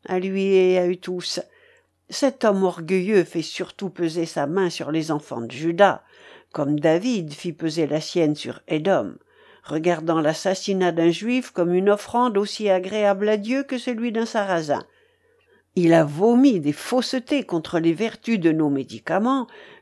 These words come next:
comme si c'étaient des inventions de Satan. Que la main du Seigneur le châtie. » À tout prix, s'écria Isaac. Il faut que je me présente à Templeton.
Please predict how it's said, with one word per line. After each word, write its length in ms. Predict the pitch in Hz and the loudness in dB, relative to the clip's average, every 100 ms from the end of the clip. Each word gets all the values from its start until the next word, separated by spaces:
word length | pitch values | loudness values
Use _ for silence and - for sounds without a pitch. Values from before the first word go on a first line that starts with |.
| - | -2
comme 240 | 277 254 | 2 2
si 160 | 262 247 | 2 -2
c'étaient 360 | 269 247 285 | -2 0 0
des 300 | 214 214 208 | 2 -2 2
inventions 500 | 285 262 269 262 277 | 2 2 0 -2 -2
de 120 | 262 254 | -2 -2
Satan. 500 | - 247 - 120 - _ _ _ _ _ _ | 0 -2 0 -4 -4 _ _ _ _ _ _
Que 120 | - | -4
la 180 | 240 180 | 0 0
main 240 | 151 180 160 | 2 2 2
du 140 | 170 | 0
Seigneur 440 | - 170 180 170 | -2 0 2 2
le 80 | 165 | 0
châtie. » 520 | 170 - - - - _ _ _ _ _ _ _ _ _ _ _ _ _ _ _ - | -4 -4 -4 -6 -12 _ _ _ _ _ _ _ _ _ _ _ _ _ _ _ -2
À 120 | 311 311 | -2 -2
tout 160 | - 226 | -10 -10
prix, 760 | - 180 175 269 269 185 135 - | -10 -10 0 2 4 2 0 -4
s'écria 600 | - 170 151 160 160 170 | -6 -6 -4 -6 -4 -4
Isaac. 720 | 139 - 139 110 92 - - - _ _ - | -6 -6 -8 -6 -8 -8 -14 -16 _ _ 2
Il 200 | 294 247 | 2 2
faut 260 | - 339 | 2 2
que 80 | 349 | 2
je 80 | 269 | 2
me 160 | 262 277 | 2 2
présente 500 | - 277 277 311 269 | -2 0 2 2 2
à 60 | |
Templeton. 1000 | 254 277 262 302 269 - 349 339 254 185 | 0 0 0 -2 -4 0 4 4 4 0